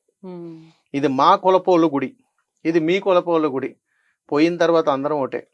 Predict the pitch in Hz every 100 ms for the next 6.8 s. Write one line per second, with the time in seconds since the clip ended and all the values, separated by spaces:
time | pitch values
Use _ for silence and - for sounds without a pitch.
0 | - 254 208 _ - 190 202 208 233 -
1 | 226 233 196 190 185 170 160 165 156 151
2 | 170 175 196 175 160 170 160 143 131 -
3 | 180 170 170 160 _ _ _ _ _ _
4 | _ _ _ - 143 165 180 165 180 185
5 | 156 143 135 285 - _ _ _ 160 165
6 | 151 180 190 185 180 180 185